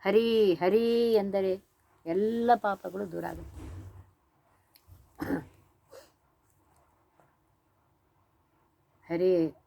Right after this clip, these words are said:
ಹರೇ ಅದು ಹೇಳ್ತಾರೆ, ಹರೇ ಹರಿತಿ ಪಾಪಾನಿ ದುಷ್ಟ ಚಿತ್ತೈರಪಿ ಸ್ಮೃತಃ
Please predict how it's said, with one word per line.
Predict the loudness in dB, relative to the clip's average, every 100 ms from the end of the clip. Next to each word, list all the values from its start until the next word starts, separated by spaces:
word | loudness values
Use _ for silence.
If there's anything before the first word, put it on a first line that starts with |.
| _ _ _ -10 -8 -6
ಹರೇ | 0 2 4 2 -2 -12 _ _ _ _ -10
ಅದು | -4
ಹೇಳ್ತಾರೆ, | -4 -2 -4 -4
ಹರೇ | -2 -2 -2
ಹರಿತಿ | -2 -4 -6 -10
ಪಾಪಾನಿ | -6 -6 -4 -6 -6 -6 -6
ದುಷ್ಟ | -8 -8 -12
ಚಿತ್ತೈರಪಿ | -10 -10 -10 -4 -4 -4 -6 -14
ಸ್ಮೃತಃ | -14 -14 -12